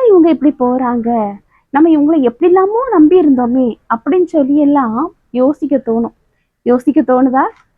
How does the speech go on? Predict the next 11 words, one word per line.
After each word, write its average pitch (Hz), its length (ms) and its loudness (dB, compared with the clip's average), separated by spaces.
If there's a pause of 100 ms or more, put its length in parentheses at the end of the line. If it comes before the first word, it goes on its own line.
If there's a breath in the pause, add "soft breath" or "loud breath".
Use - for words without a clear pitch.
(100)
கண்டிப்பா 277 600 0
தோணும். 247 440 -2 (600 soft breath)
இப்படி 427 440 0 (680)
நேசிச்ச 415 500 2 (100)
உறவு, 254 440 -2 (280)
ரொம்ப 254 340 -2
ரொம்ப 339 240 0 (140)
அன்பா 254 280 0 (180)
இருந்த 240 280 -4
உறவு 208 480 -6 (520)
திடீர்னு 320 460 2